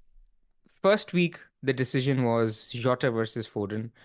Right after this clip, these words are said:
I think it was close. In hindsight, it feels a little stupid that I benched Jota against Arsenal, but I think there was enough conviction that people thought Liverpool could beat Arsenal. I mean, it was not a given that Arsenal would have such a good game. And the second one was be-, between Saka and Palmer.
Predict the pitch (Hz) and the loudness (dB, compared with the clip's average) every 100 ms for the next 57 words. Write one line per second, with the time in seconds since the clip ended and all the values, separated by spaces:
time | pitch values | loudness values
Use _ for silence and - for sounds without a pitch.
0 | - - - _ - - 156 175 196 156 | -20 -20 -20 _ -16 -6 -2 2 2 2
1 | 120 - 113 104 107 135 131 156 175 196 | 0 -2 -4 -2 -2 -2 0 2 4 2
2 | 156 - 147 131 120 123 131 123 - - | 0 0 0 2 -2 -2 -6 -8 -10 -14
3 | - - 117 107 101 107 113 110 113 - | -6 -2 0 -2 -2 -4 0 0 -2 -6
4 | - 113 117 110 - 110 113 - 110 113 | -12 -2 0 0 -4 0 0 0 -2 -2
5 | 110 123 123 220 226 220 147 - 262 - | -4 -4 -4 -2 -2 2 0 0 -4 -4
6 | _ _ - - _ 190 180 160 240 - | _ _ -20 -20 _ 2 4 4 2 2
7 | 147 131 190 - 139 113 117 127 120 123 | 0 0 -2 0 0 -2 -6 -6 -4 -2
8 | 120 123 147 135 131 107 107 - 139 147 | 0 -2 -2 -4 -4 -6 -6 2 4 4
9 | 113 - - 98 110 113 113 127 117 151 | 2 -2 -10 -6 0 0 2 0 2 2
10 | 165 135 110 120 139 101 101 101 101 117 | 2 0 2 2 2 0 -2 -4 -2 -2
11 | 110 104 98 - 117 - 110 104 - 107 | -2 -2 -4 -2 -4 -2 -4 -6 -8 -10
12 | - - - - - 160 214 185 185 - | -10 -20 -20 -18 -4 2 4 4 2 2
13 | 233 120 107 117 107 123 135 120 117 131 | 2 2 0 -2 -2 -4 -2 -4 -2 0
14 | 127 120 - 117 - 135 117 107 - 147 | 0 0 -2 -2 0 -2 -2 -4 -4 -4
15 | 170 - | -4 -8